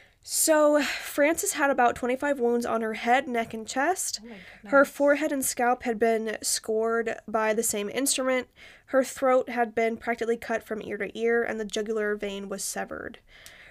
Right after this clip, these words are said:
Speaker 1: Her skull was fractured in two places. Her lungs and heart were also stabbed, which that's
Speaker 2: Oh.
Speaker 1: disgusting. Um, she was found in a pool of blood and died quickly from blood loss.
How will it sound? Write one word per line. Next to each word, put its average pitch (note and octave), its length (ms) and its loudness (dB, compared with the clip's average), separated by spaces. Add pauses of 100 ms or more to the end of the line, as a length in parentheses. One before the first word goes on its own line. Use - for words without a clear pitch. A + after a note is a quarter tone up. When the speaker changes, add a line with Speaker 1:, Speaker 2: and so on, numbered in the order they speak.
Speaker 1:
Her C4 200 6
skull C4+ 300 4
was C4+ 160 2
fractured B3+ 460 0
in A3+ 120 0
two G#3+ 240 0
places. B3+ 760 -2
Her A#3 180 0
lungs A#3 340 -2
and A3+ 80 -2
heart A3+ 400 -2
were G#3 160 -6 (160)
also C4 300 0
stabbed, - 640 -4
which A3+ 240 -10
that's - 240 -16
Speaker 2:
Oh. E4+ 100 -4
Speaker 1:
disgusting. C#4+ 520 -2 (600)
Um, A#3+ 500 2 (260)
she - 180 0
was C#4+ 160 2
found C4 320 2
in C4 80 0
a B3 60 2
pool B3+ 280 0
of C4+ 140 -2
blood B3 380 4
and A#3+ 200 -4
died G#3 280 -2
quickly A3+ 420 -6
from G#3+ 380 -2
blood G#3 260 -4
loss. A3+ 500 -2